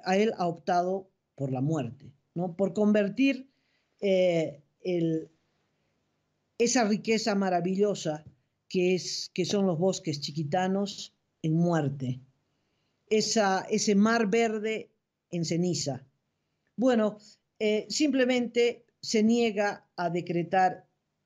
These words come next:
este desastre natural porque él mismo es el desastre natural de este país, ¿no?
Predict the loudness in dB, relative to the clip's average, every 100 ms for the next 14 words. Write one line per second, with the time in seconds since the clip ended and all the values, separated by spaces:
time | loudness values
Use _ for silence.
0 | _ -4 -2 -2 -4 -6 -6 -6 -2 0
1 | -2 -2 -4 -2 -2 -4 0 0 0 -2
2 | _ _ _ _ _ _ _ _ _ _
3 | _ _ -2 -2 -2 0 2 4 4 4
4 | 2 -2 -2 -2 -2 -2 -2 -2 -2 -2
5 | -4 -4 -4 -2 0 0 0 -2 -4 -4
6 | -4 -2 -2 -4 -8 -16 _ -4 -4